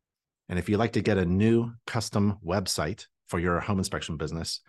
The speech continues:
with S E O included, go to InterNACHI's official vendor for website designs, and that's Inspector Website Builder.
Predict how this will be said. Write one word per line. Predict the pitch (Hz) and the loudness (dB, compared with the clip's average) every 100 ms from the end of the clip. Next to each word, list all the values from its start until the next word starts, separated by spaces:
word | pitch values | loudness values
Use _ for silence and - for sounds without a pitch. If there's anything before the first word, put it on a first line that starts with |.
| - - - | -20 -20 -2
with | 107 120 | 2 2
S | 117 117 117 | 2 0 2
E | 110 | 4
O | 107 | 4
included, | 95 - 104 82 76 - _ _ _ _ _ _ | 2 2 2 2 -4 -12 _ _ _ _ _ _
go | 101 98 | 0 2
to | 90 | 0
InterNACHI's | 85 104 104 95 95 98 92 | 0 0 2 2 -2 -4 -4
official | 85 101 90 | -4 -4 -2
vendor | 90 87 87 87 82 | -2 -2 0 0 -4
for | - 78 73 | -6 -4 -2
website | 90 - 80 | 0 0 -2
designs, | 85 80 78 80 78 | -2 -2 -2 -2 -4
and | - 80 | -4 -4
that's | 80 - | -4 -4
Inspector | 73 - 76 71 | -6 -6 -4 -4
Website | 82 - 76 | -4 -2 -4
Builder. | 80 71 78 | -6 -6 -6